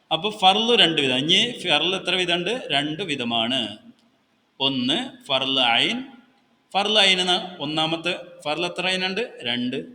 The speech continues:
അതിൽ ഒന്നാമത്തത് ഫർള് ഐനാണ്. രണ്ടാം ഫർള് ഐൻ എന്നാൽ എന്തെന്ന് നമുക്ക് വിശദീകരിക്കാം. ഓരോ മുക്കല്ലഫിനും, ഓരോ മുക്കല്ലഫിനും നിർബന്ധമായത്. അപ്പോൾ ഫർള് ഐൻ എന്ന് പറഞ്ഞാൽ എന്താ? ഓരോ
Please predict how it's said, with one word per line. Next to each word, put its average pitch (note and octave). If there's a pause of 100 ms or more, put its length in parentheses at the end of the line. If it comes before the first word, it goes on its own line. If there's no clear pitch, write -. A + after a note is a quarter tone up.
(140)
അതിൽ B2+
ഒന്നാമത്തത് D3+ (240)
ഫർള് B2+
ഐനാണ്. C3+ (220)
രണ്ടാം D3 (440)
ഫർള് F3+
ഐൻ F3+ (100)
എന്നാൽ D#3 (260)
എന്തെന്ന് D3
നമുക്ക് C3
വിശദീകരിക്കാം. B2 (480)
ഓരോ D#3 (140)
മുക്കല്ലഫിനും, C#3 (880)
ഓരോ C3 (180)
മുക്കല്ലഫിനും C3+ (420)
നിർബന്ധമായത്. B2 (600)
അപ്പോൾ C#3+
ഫർള് C#3
ഐൻ D3
എന്ന് D3+
പറഞ്ഞാൽ D3+
എന്താ? D3+ (580)
ഓരോ D3